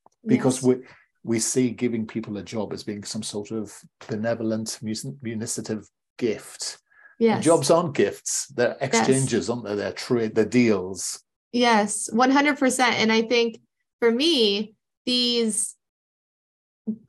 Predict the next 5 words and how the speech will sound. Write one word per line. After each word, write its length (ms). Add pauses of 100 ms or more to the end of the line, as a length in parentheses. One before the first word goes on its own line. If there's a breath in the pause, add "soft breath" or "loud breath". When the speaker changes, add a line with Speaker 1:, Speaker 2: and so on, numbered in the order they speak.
(1600)
Speaker 2:
being 240
able 220
to 100
show, 360
ju-, 140